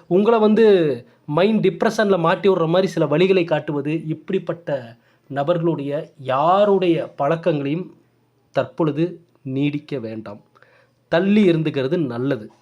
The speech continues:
"துஷ்டனை கண்டா தூர விலகு." இதுதான் இந்த நேரத்துல மிஸ்-, மேசராசிக்காரங்க மனதுல, ஆழ் மனதில் பதிக்க, பதிய வைக்க வேண்டிய ஒரு முக்கியமான விஷயம்.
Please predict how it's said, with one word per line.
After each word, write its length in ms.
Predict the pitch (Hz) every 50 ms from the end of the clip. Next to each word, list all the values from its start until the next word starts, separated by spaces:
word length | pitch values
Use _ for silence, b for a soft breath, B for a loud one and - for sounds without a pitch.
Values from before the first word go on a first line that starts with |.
| _ _ -
"துஷ்டனை 400 | 139 143 - - - 180 175 165
கண்டா 280 | 170 151 147 147 170
தூர 380 | 170 170 - 165 175 185 185 170
விலகு." 300 | 147 147 143 127 127 -
இதுதான் 380 | 143 143 143 156 147 185 196 202
இந்த 120 | 185 160
நேரத்துல 280 | 143 143 139 - 175 165
மிஸ்-, 280 | 147 139 135 - 160 147
மேசராசிக்காரங்க 920 | 139 151 160 160 170 147 139 - 143 127 135 127 127 135 156 175 165 160 B B B B B B 143
மனதுல, 540 | 147 165 196 202 196 202 208 208 180 156 -
ஆழ் 340 | 127 139 156 180 208 226 214
மனதில் 380 | 190 185 180 180 196 208 208
பதிக்க, 400 | - 160 151 185 - - 208 196 170
பதிய 320 | 170 160 156 190 202 208
வைக்க 220 | 196 180 170 170 160
வேண்டிய 220 | 147 139 175 190
ஒரு 100 | 175 143
முக்கியமான 420 | 127 120 _ - 156 151 156 151
விஷயம். 340 | 143 123 - - - 104 _